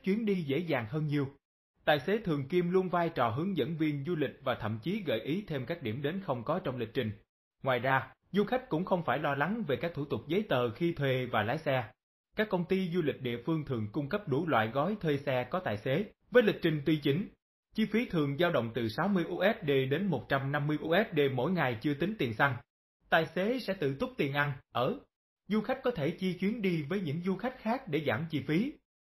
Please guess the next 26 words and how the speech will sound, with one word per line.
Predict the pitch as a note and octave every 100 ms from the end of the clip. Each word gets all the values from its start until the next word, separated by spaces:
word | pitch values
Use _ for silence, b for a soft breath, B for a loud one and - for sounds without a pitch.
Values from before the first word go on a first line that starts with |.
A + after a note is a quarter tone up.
| _ -
Xe | A3
một | F3+ -
cầu | E3+
hai | E3+ F3+
W | E3+ E3+ E3 G#3+ G#3+
D | F#3+
phù | D#3+ C#3
hợp | B2+ B2
với | -
vùng | E3+ D3
đồng | C3+ B2+
bằng, | C3 B2+ A2 _
hai | G#3+
cầu | A3 E3 D#3+
bốn | D#3+ A3+
W | G3+ D#3+ F#3+ -
D | G3+ F#3+
phù | D3+
hợp | C3+ B2+ -
với | G3+
địa | C3+
hình | B2 A#2 A2+
miền | A2+ A2
núi | D#3+
phía | F#3+
Bắc. | G3+